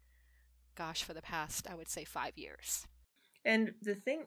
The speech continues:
Speaker 2: the interesting thing I find is when you have a strong brand, when it suddenly clicks into place, "Hey, this is who I am, this is the message I'm putting out there,"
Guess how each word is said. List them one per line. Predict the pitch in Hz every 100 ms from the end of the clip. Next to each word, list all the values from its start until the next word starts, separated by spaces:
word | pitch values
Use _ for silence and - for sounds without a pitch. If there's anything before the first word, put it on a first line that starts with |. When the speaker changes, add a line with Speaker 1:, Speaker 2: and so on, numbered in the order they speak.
| -
Speaker 2:
the | 214
interesting | 240 302 226 214
thing | 196
I | 175
find | 175 208 202 190
is | 196
when | 185
you | 190
have | 180 226 247
a |
strong | - 208 202
brand, | 185 180
when | 180
it | 175
suddenly | 180 - 226 226 208
clicks | - 240 -
into | 233 226
place, | - 170 170
"Hey, | - 202 208
this | 196 196
is | 180
who | 190
I | 175
am, | 165 175
this | 180
is | 190 196
the |
message | 170 175 185
I'm | 175
putting | 175 170 165
out | 180 185
there," | 170 160